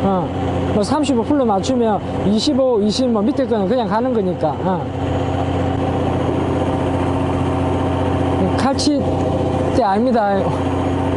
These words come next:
한치 오모르그 때입니다. 어. 캐스팅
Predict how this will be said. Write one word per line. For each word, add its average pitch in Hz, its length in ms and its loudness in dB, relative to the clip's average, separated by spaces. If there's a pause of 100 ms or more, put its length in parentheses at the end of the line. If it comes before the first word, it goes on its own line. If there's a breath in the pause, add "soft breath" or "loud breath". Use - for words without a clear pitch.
(240)
한치 240 300 2
오모르그 262 380 2
때입니다. 208 500 2 (500)
어. 185 800 0
캐스팅 247 600 2